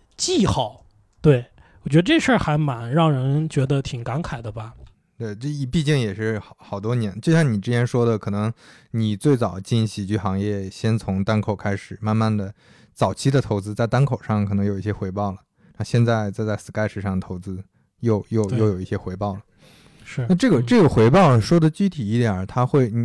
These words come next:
Speaker 2: 你觉得，就首先我，呃，肯定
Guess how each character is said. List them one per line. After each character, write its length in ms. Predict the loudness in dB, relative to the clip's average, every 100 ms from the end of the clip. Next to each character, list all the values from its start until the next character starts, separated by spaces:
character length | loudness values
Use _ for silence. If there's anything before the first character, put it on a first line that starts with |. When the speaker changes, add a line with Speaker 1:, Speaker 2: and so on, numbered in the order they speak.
| -2
Speaker 2:
你 100 | -2
觉 140 | 2 2
得， 120 | 2
就 140 | 2
首 160 | 2 4
先 260 | 4 4
我， 160 | 4 0 -4 0
呃， 440 | 2 4 2 0 -6 -18 _ -2
肯 220 | 0 4
定 320 | 4 4